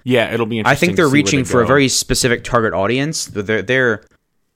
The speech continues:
Speaker 2: most reboots try to broaden their audience, and this one seemed to be narrowing it.
Speaker 1: Yes.
Speaker 2: And, and, and yet it found success. You know, it returned five times its in, the, the,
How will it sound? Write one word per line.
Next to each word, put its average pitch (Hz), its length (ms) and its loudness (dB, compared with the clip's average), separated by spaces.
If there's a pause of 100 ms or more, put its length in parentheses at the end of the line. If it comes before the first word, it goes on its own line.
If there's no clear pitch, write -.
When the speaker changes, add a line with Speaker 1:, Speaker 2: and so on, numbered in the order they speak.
Speaker 2:
most 165 300 0
reboots 131 260 -2
try - 160 -2
to 104 60 -4
broaden 107 320 0
their 127 160 2
audience, 156 380 -2
and 120 200 -4
this - 160 -4
one 190 140 -2
seemed 170 400 -4
to 147 100 -6
be 117 280 -2
narrowing 107 680 -2
it. 196 180 -6
Speaker 1:
Yes. 107 300 0
Speaker 2:
And, 120 260 -6
and, 143 180 -4
and 143 160 0
yet 156 160 4
it 117 100 0
found 139 200 2
success. 127 480 0
You 107 80 -2
know, 107 80 -2
it 92 180 -6
returned 107 300 -6
five 110 240 -2
times 120 320 -4
its 117 160 -8
in, 131 160 -4
the, 98 340 -2
the, 82 300 -6